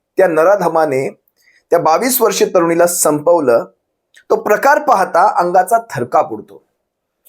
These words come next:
खरं तर तुम्ही सर्वांनी पाहिलं असाल, मी आजवर अक्षता म्हात्रे हा जो विषय ठाण्यामध्ये घडला, यावर देखील कुठलाही व्हिडिओ केला नव्हता. कारण मी समजायचो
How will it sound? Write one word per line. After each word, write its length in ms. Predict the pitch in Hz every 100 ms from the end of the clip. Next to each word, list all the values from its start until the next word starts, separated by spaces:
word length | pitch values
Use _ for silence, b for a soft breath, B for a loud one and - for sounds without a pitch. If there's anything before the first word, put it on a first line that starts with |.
| B B -
खरं 180 | 247 320
तर 280 | 294 302
तुम्ही 160 | 311 302
सर्वांनी 440 | 302 262 294 320
पाहिलं 280 | 330 285 285
असाल, 280 | 285 294 302
मी 120 | 240
आजवर 500 | 190 240 254 302 294 - -
अक्षता 420 | 220 - 311 339
म्हात्रे 440 | 339 294 294 233 - B B
हा 140 | 220
जो 180 | 247 311
विषय 420 | 262 247 320 254
ठाण्यामध्ये 540 | - 202 269 320 339 339
घडला, 260 | 262 240
यावर 380 | 285 262 247 302
देखील 260 | 294 285 320
कुठलाही 420 | 269 262 262 330
व्हिडिओ 320 | 294 262 262
केला 240 | 254 233 220
नव्हता. 340 | 214 - 147 - _ _ _ B B -
कारण 180 | 285 339
मी 140 | 359
समजायचो 680 | 381 339 320 339 320 262